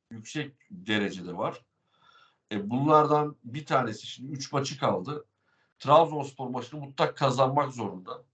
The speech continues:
Trabzonspor da çok iddiasız bir takım ve deplasmanlarda kötü oynuyor. Yani Bielsa, e,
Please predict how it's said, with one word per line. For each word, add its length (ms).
Trabzonspor 760
da 60
çok 360
iddiasız 640
bir 60
takım 280
ve 120
deplasmanlarda 880
kötü 300
oynuyor. 320
Yani 380
Bielsa, 640
e, 80